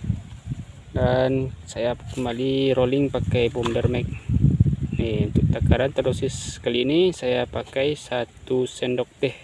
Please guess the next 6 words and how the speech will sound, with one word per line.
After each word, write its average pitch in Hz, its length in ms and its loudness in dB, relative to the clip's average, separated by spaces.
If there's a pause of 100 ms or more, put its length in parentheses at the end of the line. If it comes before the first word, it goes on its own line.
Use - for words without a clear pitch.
(140)
penuh. 131 240 0 (1600)
Satu - 320 -4
sendok 120 240 -6
teh 120 160 -4
penuh. 120 240 -2 (320)
Ini 117 400 0